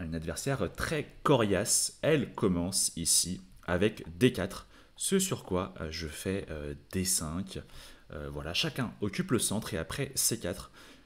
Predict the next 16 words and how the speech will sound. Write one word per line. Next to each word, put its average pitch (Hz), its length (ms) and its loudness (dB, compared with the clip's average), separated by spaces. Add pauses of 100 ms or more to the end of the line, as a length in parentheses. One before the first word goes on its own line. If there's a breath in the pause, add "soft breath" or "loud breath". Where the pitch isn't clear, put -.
Ici, 95 240 4
c'est - 140 2
le 98 100 6
gambit 127 400 2
dame 107 300 2
et - 80 -2
je 92 120 2
joue 131 220 0 (100)
E 165 140 6
six. 185 500 0 (240 loud breath)
C'est - 220 0
le 123 140 4
gambit 113 220 2
dame, 113 200 2
euh, 87 200 4
refusé. 101 680 0